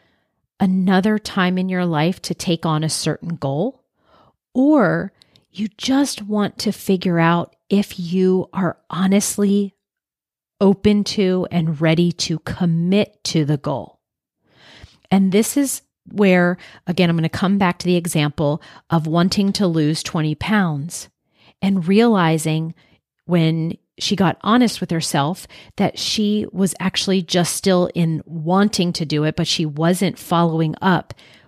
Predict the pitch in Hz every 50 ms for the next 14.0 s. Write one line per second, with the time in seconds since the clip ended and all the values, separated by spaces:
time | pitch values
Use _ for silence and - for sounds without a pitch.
0 | _ - 180 175 - 160 151 - - - 185 185 196 196 - - - 175 147 139
1 | 139 139 151 - - - - - 175 165 170 - - - 196 180 175 170 170 175
2 | 185 180 170 - - 50 50 - _ _ _ _ _ _ _ - - - 160 143
3 | 139 - - - - - _ _ _ _ _ _ - - _ _ - - 220 208
4 | 202 196 190 - - - - - - - - - - 247 233 226 202 190 233 254
5 | 262 - - - 226 220 220 220 - 202 190 185 190 185 185 190 208 214 196 175
6 | 160 160 185 220 254 247 - - 170 160 170 190 - - - - 202 190 185 175
7 | 165 190 196 190 - 202 180 165 - - - - 170 170 185 202 - - - -
8 | 190 - - 156 120 107 107 135 196 - - - 165 - - - - 180 160 143
9 | 143 139 - 208 - - - _ _ _ _ _ _ _ _ _ _ _ _ _
10 | _ _ _ _ - 214 208 190 190 185 185 185 190 185 - _ _ _ _ _
11 | _ _ _ _ - - - 233 226 220 - - 214 220 214 208 226 208 - -
12 | 220 208 202 - - - 220 185 208 208 202 - 240 - - - 190 180 180 175
13 | 165 175 170 160 165 - - - - - - 165 156 156 - - _ - - -